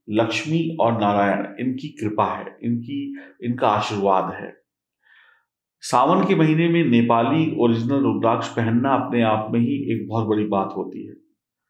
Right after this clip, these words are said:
तो ये शिव, पार्वती, लक्ष्मी नारायण कृपा कवच आपको जीवन की हर धन दौलत दे सकता है, हर खुशी दे सकता है।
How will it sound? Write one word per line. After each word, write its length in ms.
तो 80
ये 540
शिव, 460
पार्वती, 720
लक्ष्मी 380
नारायण 460
कृपा 540
कवच 560
आपको 360
जीवन 380
की 640
हर 320
धन 220
दौलत 340
दे 120
सकता 320
है, 320
हर 140
खुशी 320
दे 160
सकता 440
है। 80